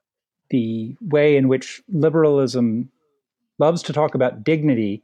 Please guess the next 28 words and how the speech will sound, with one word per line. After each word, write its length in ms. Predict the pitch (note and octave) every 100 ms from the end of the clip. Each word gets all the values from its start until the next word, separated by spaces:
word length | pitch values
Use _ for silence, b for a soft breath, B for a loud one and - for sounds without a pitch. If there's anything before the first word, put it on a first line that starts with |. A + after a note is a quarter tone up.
| -
but 120 | -
it 100 | -
has 220 | - C#3+
a 40 | C#3
new 560 | D3 F3+ F3+ D#3+ D3 -
definition 560 | D#3 C#3+ C3+ D#3+ - C#3+
of 140 | G2+
dignity, 540 | A#2+ G#2+ A2+ G#2 G#2 - _ _ _ _
where 520 | D3 D3 C#3+ C#3 C3+ _ _ _ _ _
in 140 | C#3+
the 100 | C#3
old 280 | C#3+ F3 A3
order, 260 | D3 A#2+ A#2
it 100 | -
seems 300 | - C#3 C3
to 80 | C3
me 100 | A#2+
that 160 | A#2+
dignity 400 | C#3 C#3 C#3+ B2
is 120 | A2+ -
something 320 | C3 B2+ B2
that 140 | A#2
you 280 | A2+ G2+ A2+ - C4
achieve 720 | E3+ - F3 F3+ A3+ G#3 - - _ _ _ _ _ -
through 160 | D3
your 200 | B2+ A2 -
actions 680 | B2+ C#3 - D#3 D3+ D3
by, 440 | - A2 G#2 G2+